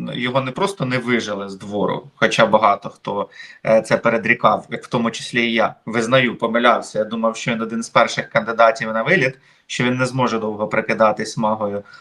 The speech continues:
Але те, як він зіграв, це просто, ну, по всім канонам сорока восьми законів влади. Прям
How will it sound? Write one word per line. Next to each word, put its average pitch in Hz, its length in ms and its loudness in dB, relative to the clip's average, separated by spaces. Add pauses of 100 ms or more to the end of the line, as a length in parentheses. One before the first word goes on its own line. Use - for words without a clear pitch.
(120)
Але 117 300 6
те, 131 240 4
як 117 200 -4
він 120 160 -6
зіграв, 127 600 0
це 127 280 -6
просто, 117 760 -8 (380)
ну, 147 240 -4
по - 140 -4
всім 147 320 -4
канонам 135 440 2
сорока 127 420 4
восьми 123 360 -4
законів 120 500 -6
влади. 104 420 -2
Прям 127 580 2